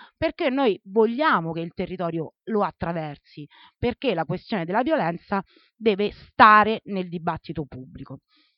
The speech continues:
E quindi appunto ritorno alla, ehm, importanza delle reti nel territorio e alla questione,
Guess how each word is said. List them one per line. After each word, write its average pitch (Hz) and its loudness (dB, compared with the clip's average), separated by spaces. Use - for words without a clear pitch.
E - 0
quindi 233 4
appunto 196 0
ritorno 208 0
alla, 190 0
ehm, 165 -10
importanza 185 2
delle 170 -4
reti 160 -6
nel 170 -8
territorio 147 -6
e 294 4
alla 190 2
questione, 214 2